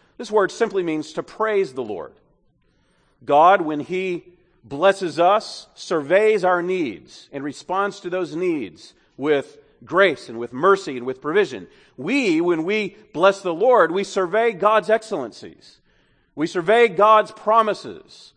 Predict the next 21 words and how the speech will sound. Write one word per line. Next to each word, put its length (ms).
all 220
that 140
God 160
has 140
done 180
for 180
us, 240
and 120
then 200
we 180
respond 500
to 60
him 360
in 260
praise 540
and 120
in 100
blessing 480
and 80
in 80
adoration. 640